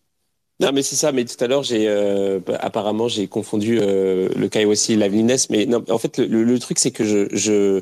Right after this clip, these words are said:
ce que je voulais dire, c'est que si, par exemple, t'as besoin de onboard demain dix mille personnes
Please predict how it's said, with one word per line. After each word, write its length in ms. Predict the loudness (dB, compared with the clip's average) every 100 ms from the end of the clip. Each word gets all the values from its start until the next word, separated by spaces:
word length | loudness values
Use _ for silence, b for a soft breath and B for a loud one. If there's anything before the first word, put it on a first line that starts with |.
| B -10
ce 80 |
que 100 | -4
je 80 | 0
voulais 140 | 2 2
dire, 180 | 0
c'est 140 | -2 -6
que 160 | -4
si, 180 | -2 -2
par 100 | 0
exemple, 280 | 0 0 -4 -4
t'as 100 | -2
besoin 300 | 0 0 0
de 100 | -2 0
onboard 580 | 0 2 0 0 -4 -14 b b b b
demain 520 | -6 -2 0 2 0 0
dix 160 | 0
mille 140 | 0 0
personnes 500 | -2 0 0 -2